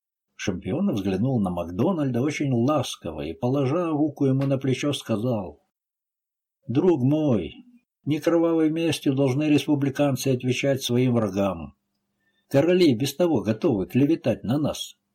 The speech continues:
Так не дадим же им повода даже злословить на наш счёт. Идите к своим солдатам, Макдональд, и прочтите им приказ, который я сейчас вам дам».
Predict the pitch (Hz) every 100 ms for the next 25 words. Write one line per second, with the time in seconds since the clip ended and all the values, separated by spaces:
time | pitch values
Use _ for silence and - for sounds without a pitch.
0 | _ _ _ _ _ _ 98 95 95 90
1 | 95 185 254 147 107 90 139 175 143 131
2 | 101 101 101 95 107 110 147 196 156 104
3 | 95 107 117 - - 165 - - _ _
4 | _ _ _ _ _ _ 110 165 - 165
5 | - 139 196 123 113 147 226 104 92 87
6 | 92 92 78 73 _ _ _ _ _ -
7 | 110 139 139 - - 131 147 143 147 135
8 | 135 - 120 - - _ - 90 - 113
9 | 170 147 147 - 131 - 139 131 - _
10 | _ _ 101 90 101 78 73 78